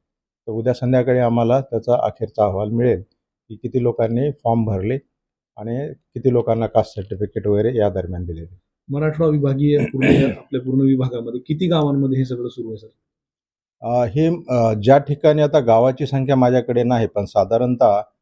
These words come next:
Speaker 1: आपल्या विभागामध्ये बत्तीस हजार नोंदी आढळलेल्या आहेत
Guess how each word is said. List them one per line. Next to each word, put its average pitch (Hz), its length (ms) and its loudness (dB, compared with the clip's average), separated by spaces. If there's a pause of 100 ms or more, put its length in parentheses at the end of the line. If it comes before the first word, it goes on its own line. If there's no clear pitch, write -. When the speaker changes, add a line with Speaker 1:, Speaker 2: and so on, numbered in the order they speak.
(400)
Speaker 1:
आपल्या 127 340 0
विभागामध्ये 120 600 2
बत्तीस 123 420 -2
हजार 117 220 2
नोंदी 113 460 -2 (100)
आढळलेल्या 95 540 0
आहेत 78 200 -8